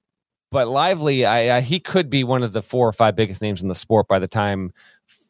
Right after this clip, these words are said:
college football fades out. And we could, the, granted, that's if Duke is outperforming what, what I thought I might, they might be from a record standpoint. We'll wait and see on all that.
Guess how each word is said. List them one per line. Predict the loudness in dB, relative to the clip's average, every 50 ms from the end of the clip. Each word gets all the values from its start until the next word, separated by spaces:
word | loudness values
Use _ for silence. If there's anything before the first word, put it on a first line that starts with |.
| _
college | _ 2 4 4 4 2 0
football | -2 0 2 2 2
fades | 2 2 0 0 0 0 0
out. | 0 0 2 0 -2
And | -4 -6
we | -6 -8
could, | -8 -8 -8
the, | -4 -4 -4
granted, | -4 -2 -2 0 0 0 -2 -2 -2
that's | -4 -4 -2 -4
if | -2 0 0 0 -2 -6 -12 -18 -14 -4
Duke | -2 -2 -2 0
is | 0 0
outperforming | 0 0 0 -2 -6 -4 0 0 0 2 0 0 -2 -2 -6 -8 -10 -16 _ _ _ _ _ _
what, | -6 -6 -6 _ _ _ _
what | -4 -2 0 2
I | 2 2 0
thought | 0 0 0 0
I | 0 -2 -2
might, | -4 -4 -4 -4
they | -4 -2
might | -2 -2 -2
be | -4 -6
from | -6 -6 -2
a |
record | -2 -2 -2 -2 -6 -8
standpoint. | -6 -6 -6 -4 -4 -2 0
We'll | 0 2 2
wait | 2 0
and | 0 -2 -2
see | 0 2
on | 2 4
all | 2 2 0
that. | 0 -2 -2 -2